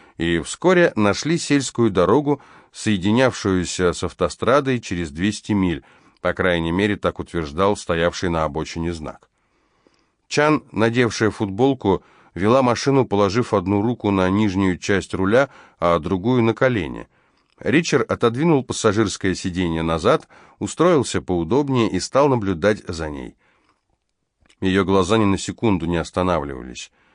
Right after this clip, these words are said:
Она смотрела то на дорогу впереди, то в зеркало заднего вида и снова на дорогу. Иногда мимолётно улыбалась, но тут же хмурилась каким-то своим мыслям. Мишель слегка сгорбилась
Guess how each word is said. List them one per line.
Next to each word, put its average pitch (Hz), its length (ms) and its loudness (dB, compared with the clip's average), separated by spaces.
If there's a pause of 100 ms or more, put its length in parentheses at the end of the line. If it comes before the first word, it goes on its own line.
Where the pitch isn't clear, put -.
(320)
Она 98 300 2
смотрела 95 520 0
то 98 140 -2
на 95 120 0
дорогу 90 380 0
впереди, 90 760 -4 (220)
то 85 180 0
в 76 80 -8
зеркало 90 480 0
заднего 85 420 -2
вида 90 400 -2
и 85 220 0
снова 98 360 0
на 90 120 0
дорогу. 85 520 0 (520)
Иногда 101 400 2
мимолётно 104 600 2
улыбалась, 92 800 0
но 85 220 -2
тут 95 280 -6
же 87 120 -2
хмурилась 98 580 0
каким-то 92 440 -4
своим 92 360 0
мыслям. 85 460 -2 (680)
Мишель 113 420 0
слегка 127 580 0
сгорбилась 113 760 0